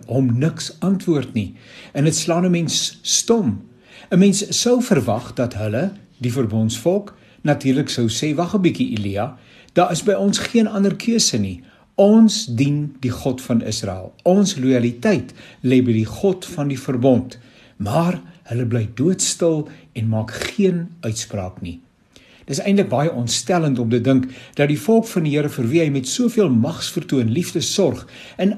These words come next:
alles wat daarmee saamhang, uit die huis van slawerny Egipte gaan haal het en vir hulle gebring het in die beloofde land, dat hulle, ten spyte van al die wonders wat God gedoen het,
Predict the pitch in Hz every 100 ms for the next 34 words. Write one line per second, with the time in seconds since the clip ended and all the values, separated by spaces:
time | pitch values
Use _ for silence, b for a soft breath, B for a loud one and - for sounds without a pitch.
0 | - 247 262 - 202 175 175 175 - 220
1 | 202 131 120 139 131 113 165 214 - 175
2 | 147 - 196 196 170 143 127 131 135 -
3 | 208 208 - 170 117 87 147 208 185 113
4 | - - B B B - 185 180 185 -
5 | 139 113 165 202 208 - 165 165 151 156
6 | 151 147 - 120 113 90 - - 98 -
7 | 110 147 214 220 B B B - 135 127
8 | - - 214 208 - 139 123 170 214 117
9 | 113 160 208 202 196 - 196 - 170 190
10 | 208 202